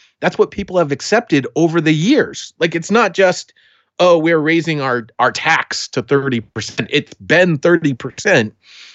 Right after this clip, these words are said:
since day one and hasn't changed. Now, yes, perhaps Apple has seen what has been successful on their platform and said, "Oh, well, we'll just make that product and we'll offer it to our users." And of course, there's no tax on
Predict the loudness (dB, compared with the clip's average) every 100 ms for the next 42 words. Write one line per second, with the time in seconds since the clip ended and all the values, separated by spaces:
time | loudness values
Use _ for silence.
0 | -6 0 0 0 2 2 2 2 2 2
1 | -2 -10 _ -20 -8 -4 -2 0 0 -2
2 | -2 2 2 0 -4 -12 -14 -20 -20 -6
3 | 0 2 2 0 _ _ _ _ _ _
4 | _ _ _ _ -2 0 2 0 -4 -12
5 | -20 _ _ _ 0 2 2 2 0 -2
6 | -2 0 -2 -2 -6 -8 -6 -4 -2 -4
7 | -6 -4 0 2 2 0 -2 -4 -4 -2
8 | -2 -2 -4 -2 -4 -2 -2 -2 -6 -6
9 | -4 -2 2 2 4 2 0 2 2 0
10 | -6 -4 -4 -4 -4 -4 -4 0 0 2
11 | 0 0 -2 0 0 0 0 0 0 0
12 | -2 _ _ -20 _ -2 2 2 2 0
13 | -2 0 -2 0 -2 0 2 2 0 -2
14 | 0 -2 -2 -2 -2 -2 -2 -2